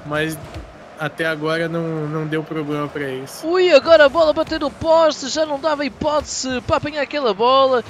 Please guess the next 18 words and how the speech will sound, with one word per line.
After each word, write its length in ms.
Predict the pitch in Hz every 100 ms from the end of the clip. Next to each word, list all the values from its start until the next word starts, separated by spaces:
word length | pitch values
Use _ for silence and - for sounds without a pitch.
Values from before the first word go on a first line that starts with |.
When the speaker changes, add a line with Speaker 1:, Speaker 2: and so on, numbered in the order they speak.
| - -
Speaker 2:
Agora 280 | 151 180 240
a 40 | 196
sorte 440 | 214 240 214 220
também 280 | 233 226 240
dos 200 | 208 147
deuses 260 | 269 214 208
Rocket 360 | 262 233 220
League 460 | 247 269 269 240 220 - -
a 160 | 214 247
fazer, 680 | 233 233 170 247 277 262 247
eh, 380 | 226 214 196 196
<laughs> 80 | 196
um, 200 | 247 226 202 - - 233
uma 160 | 269
vénia 340 | 185 262 254 214
praticamente 1000 | 262 240 233 214 180 226 240 220 226
a 140 | 214 208
equipa 1040 | 190 - 240 240 - 208 190 170 156 139